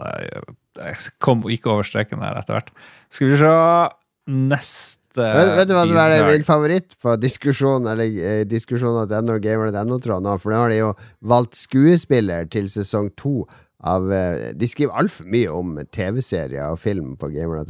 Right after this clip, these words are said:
Speaker 2: N O, men det er min mening. Det er min, eh, kontroversielle mening.
Speaker 1: Mm.
Speaker 2: Men de har, eh, skrevet en sak om at hun, Caitlyn Dever skal spille Abby i Last of Us-serien. Som er, jeg kjenner ikke hun skuespilleren, men så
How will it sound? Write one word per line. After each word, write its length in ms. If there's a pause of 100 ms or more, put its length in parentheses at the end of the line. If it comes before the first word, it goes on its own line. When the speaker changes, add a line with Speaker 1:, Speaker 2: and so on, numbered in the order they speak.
Speaker 2:
N 40
O, 80
men 100
det 100
er 160
min 220
mening. 300 (140)
Det 100
er 40
min, 300
eh, 260
kontroversielle 800
mening. 320
Speaker 1:
Mm. 60 (460)
Speaker 2:
Men 160
de 80
har, 200
eh, 200
skrevet 380
en 120
sak 300
om 80
at 140
hun, 100 (300)
Caitlyn 540
Dever 540
skal 220
spille 280 (120)
Abby 480
i 100
Last 320
of 100
Us-serien. 800 (400)
Som 160
er, 220
jeg 80
kjenner 280
ikke 140
hun 80
skuespilleren, 460
men 80
så 100